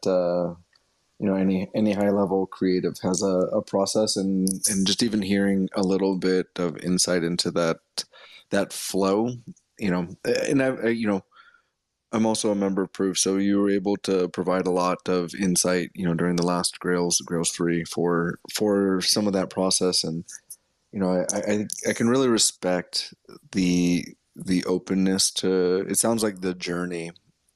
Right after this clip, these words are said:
uh, along with, uh, the process and, and the end result, and, and, and,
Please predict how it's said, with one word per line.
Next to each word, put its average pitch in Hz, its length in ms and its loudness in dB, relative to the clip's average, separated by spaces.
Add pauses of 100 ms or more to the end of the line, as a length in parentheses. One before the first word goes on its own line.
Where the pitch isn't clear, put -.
(100)
uh, 90 220 0
along 92 400 0
with, 90 320 0 (720)
uh, 82 260 -2
the 95 140 -2
process 101 760 0
and, 95 200 -2
and 95 140 0
the 98 60 2
end 95 160 0
result, 87 440 -2
and, 85 160 -6
and, 85 360 -4
and, 87 480 2